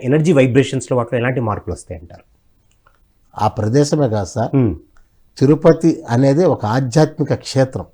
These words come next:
Speaker 1: ఎస్.
Speaker 2: కలియుగదం వెంకటేశ్వర స్వామి దగ్గర గతంలో మనం పత్రిసారి ఆధ్వర్యంలో ఏడు రోజులు ధ్యానం అనేది నిర్వహించుకున్నాం.
Speaker 1: మ్మ్.
Speaker 2: అంటే స్వామివారే, వెంకటేశ్వర స్వామివారే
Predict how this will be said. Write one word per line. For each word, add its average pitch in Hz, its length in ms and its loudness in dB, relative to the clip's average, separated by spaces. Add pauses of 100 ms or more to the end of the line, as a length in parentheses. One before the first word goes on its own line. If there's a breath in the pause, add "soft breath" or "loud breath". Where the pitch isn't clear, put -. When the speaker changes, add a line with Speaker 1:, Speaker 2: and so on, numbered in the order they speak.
(120)
Speaker 1:
ఎస్. - 360 -8 (260)
Speaker 2:
కలియుగదం 160 560 6
వెంకటేశ్వర 147 600 4
స్వామి 135 400 0
దగ్గర 117 600 0
గతంలో 135 340 0
మనం 123 300 -2
పత్రిసారి 123 500 -2
ఆధ్వర్యంలో 117 520 0 (340 soft breath)
ఏడు 131 260 4
రోజులు 147 300 4
ధ్యానం 120 340 0
అనేది 127 240 -2
నిర్వహించుకున్నాం. 120 680 -2 (140)
Speaker 1:
మ్మ్. 127 240 2 (160)
Speaker 2:
అంటే 160 220 2 (240 loud breath)
స్వామివారే, 151 1300 6
వెంకటేశ్వర 147 760 2
స్వామివారే 131 640 -2